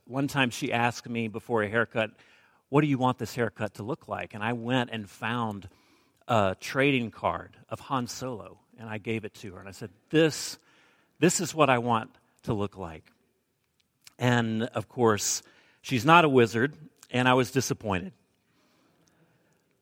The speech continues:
But I would always, in the mirror before leaving for school, brush and style and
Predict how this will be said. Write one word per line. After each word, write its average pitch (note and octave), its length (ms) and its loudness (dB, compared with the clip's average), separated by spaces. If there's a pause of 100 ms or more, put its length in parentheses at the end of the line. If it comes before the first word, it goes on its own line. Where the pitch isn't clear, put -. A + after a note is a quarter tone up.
(760)
But D#3+ 100 8
I F3 100 8
would E3+ 140 6
always, G3 500 6 (120)
in E3+ 160 4
the D3+ 80 6
mirror C#3+ 400 6
before C#3+ 720 6
leaving C3+ 680 4 (260)
for C#3+ 120 2
school, C3 580 4
brush D3 560 0
and G#2 140 -10
style D3 760 -2
and F#2+ 320 -10